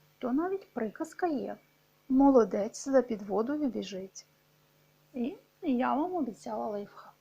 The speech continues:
Два. Обидва від німців.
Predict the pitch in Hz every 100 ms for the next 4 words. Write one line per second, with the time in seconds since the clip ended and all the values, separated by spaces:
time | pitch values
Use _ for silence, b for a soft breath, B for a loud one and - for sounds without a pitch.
0 | _ _ _ _ _ - 190 196 - _
1 | _ _ _ _ _ _ _ _ _ _
2 | _ _ _ _ _ _ _ _ _ _
3 | 233 185 208 294 370 403 - _ b b
4 | b b b - 381 220 226 233 247 -
5 | 233